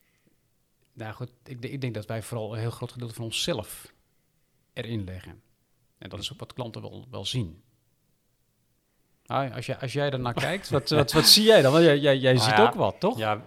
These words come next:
Speaker 2: we hebben natuurlijk over nagedacht, ook, eh, ook voor deze podcast. Van, van, o-, en, en dan kom je ook op, eh, je doet het samen. Ik denk dat dat een heel belangrijk ingrediënt is. Omdat wij ook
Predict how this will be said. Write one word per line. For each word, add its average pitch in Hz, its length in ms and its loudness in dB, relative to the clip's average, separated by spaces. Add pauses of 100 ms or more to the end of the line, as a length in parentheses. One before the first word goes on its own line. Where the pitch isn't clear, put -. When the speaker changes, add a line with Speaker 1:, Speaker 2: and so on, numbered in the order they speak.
(120)
Speaker 2:
we 120 320 -14
hebben 120 120 -4
natuurlijk 117 300 -10
over 135 220 -8
nagedacht, 120 520 -6
ook, 120 260 -12
eh, 131 200 -10
ook - 160 -14
voor 135 200 -10
deze 123 240 -8
podcast. 120 560 -10
Van, 117 340 -14
van, 113 460 -16
o-, - 160 -16 (120)
en, 113 380 -14
en 117 140 -16
dan 110 140 -12
kom 139 200 -10
je 123 100 -10
ook 113 260 -8
op, 127 300 -16
eh, 113 160 -12
je 110 80 -14
doet 123 140 -12
het 113 120 -14
samen. 147 460 -4
Ik 131 60 -12
denk 113 120 -6
dat 113 100 -10
dat 120 160 -8
een 117 80 -6
heel 117 100 -4
belangrijk 120 360 -2
ingrediënt 120 600 -8
is. - 280 -14 (680)
Omdat 113 300 -6
wij 107 340 -4
ook - 420 -14